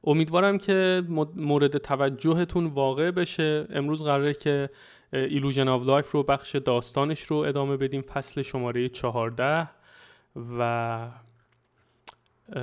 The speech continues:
مطمئنم که بعد از این فصل ما نگاهمون به داستان در انیمیشن تغییر خواهد کرد.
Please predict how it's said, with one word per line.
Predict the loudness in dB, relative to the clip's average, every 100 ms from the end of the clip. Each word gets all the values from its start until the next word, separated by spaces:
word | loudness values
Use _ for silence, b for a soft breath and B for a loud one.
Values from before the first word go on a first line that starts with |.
| -6 -6 -6 -8 -8 -10 -2
مطمئنم | 0 2 2 2 2 2
که | 2
بعد | 4 4 4
از | 0
این | 0 0 -2
فصل | -4 -2 -2 -2 -10 -20 b b -2
ما | 0
نگاهمون | 2 4 4 4 0 -2 0
به | 2
داستان | 2 0 -2 -4 0
در | 0
انیمیشن | 0 -2 -2 -2 -2 -6
تغییر | -4 -4 -4 -6 -6
خواهد | -2 0 0 -4
کرد. | -6 -6